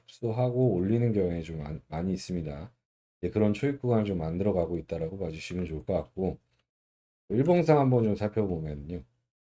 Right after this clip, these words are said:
네, 쌍봉을 좀 찍었습니다. 이만 구천오백 원 찍고 주가가, 네, 하락, 급락을 했었고,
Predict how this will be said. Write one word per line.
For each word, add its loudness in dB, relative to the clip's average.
네, -12
쌍봉을 4
좀 0
찍었습니다. -4
이만 -2
구천오백 -8
원 -20
찍고 -4
주가가, -8
네, -4
하락, -2
급락을 0
했었고, -6